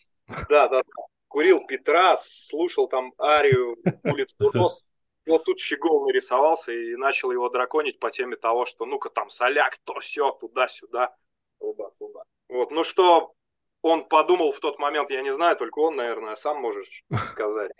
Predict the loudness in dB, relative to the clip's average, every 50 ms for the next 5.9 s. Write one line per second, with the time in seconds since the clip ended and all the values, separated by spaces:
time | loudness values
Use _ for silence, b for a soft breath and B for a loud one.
0 | -14 -14 -10 -4 2 4 6 6 6 4 4 2 2 4 4 4 4 2 0 -2
1 | -2 0 0 0 0 -2 -4 -4 -2 0 2 2 0 0 -4 -6 -6 -6 -4 -2
2 | -2 -2 -2 -4 -4 -6 -10 -12 -14 _ _ _ _ _ _ _ _ _ _ -20
3 | -20 -16 -10 -4 0 4 4 4 4 4 2 0 -2 -2 0 -2 -4 -4 -4 -4
4 | -4 -6 -6 -6 -4 -4 -2 -2 -4 -4 -4 -4 -2 -2 -4 -4 -4 -4 -4 -4
5 | -4 -6 -10 -12 -12 _ -18 -18 -18 -16 -16 -14 -12 -10 -10 -12 -14